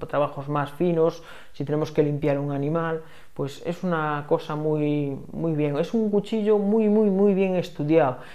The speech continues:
Eh, un artesano, César Bozal, que hace unos cuchillos magníficos, con mucha experiencia, y este cuchillo está basado en su experiencia.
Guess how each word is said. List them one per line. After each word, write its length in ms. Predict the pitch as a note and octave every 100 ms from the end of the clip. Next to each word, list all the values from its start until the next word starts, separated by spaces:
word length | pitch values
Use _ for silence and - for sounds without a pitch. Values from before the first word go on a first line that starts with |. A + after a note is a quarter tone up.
| -
Eh, 200 | - D#3+
un 120 | E3+ F#3+
artesano, 520 | F3+ F3 E3+ F#3+ F3
César 320 | F3+ F3+ F3
Bozal, 340 | E3+ E3+ F#3+
que 60 | F3
hace 180 | E3+ E3+
unos 160 | E3
cuchillos 560 | D#3 D#3 D3+ E3+ D#3+ D3
magníficos, 880 | D#3 D#3 C#3+ G#3+ A3+ A3+ A3 G#3+ G#3+ - -
con 160 | - E3+
mucha 220 | F#3+ F#3+
experiencia, 640 | F3+ E3+ F#3+ A3+ A3 G#3+
y 100 | G#3
este 220 | F#3+ G3 F#3
cuchillo 480 | F3+ F#3 G3 G3
está 320 | F3 F#3+ F#3 F3
basado 320 | E3+ - F3+
en 80 | F3+
su 100 | C#3+
experiencia. 640 | - C3+ C#3 C3 - B2